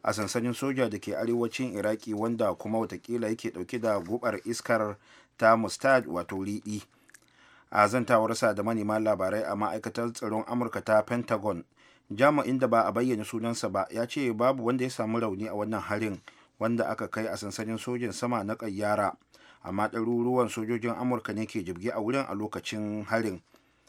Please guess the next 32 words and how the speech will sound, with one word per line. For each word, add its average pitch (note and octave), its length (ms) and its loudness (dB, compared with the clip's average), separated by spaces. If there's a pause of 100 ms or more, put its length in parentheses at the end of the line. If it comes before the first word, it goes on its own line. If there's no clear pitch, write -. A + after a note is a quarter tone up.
(360)
Jami'in G#2 480 2
ya G#2+ 140 -2
ce G#2+ 240 0
rokan G2 560 -2
ya G#2 140 -2
faɗo A#2 340 0
a G2+ 80 -2
cikin A#2+ 220 -6
harabar A#2 500 0
da G2 240 0
jami'an G2 420 -4
tsaron A2+ 320 -4
suke A2 300 -6
ne, F2+ 160 -6 (560)
amma G2 300 -2
ya A2 140 0
kira A2+ 280 0
wannan A#2+ 320 0
harin A2+ 280 -4
a G#2 60 -6
matsayin A2+ 400 -4
mara A#2 380 2
muhimmanci A2 760 -4 (440)
ga F#2+ 120 0
aikin - 280 -4
sojojin, G#2+ 600 -2 (520)
kuma A2+ 400 2
bai A#2 200 2
da G2+ 100 -2
wani A2+ 260 0
tasiri A#2+ 520 0
akan - 300 -2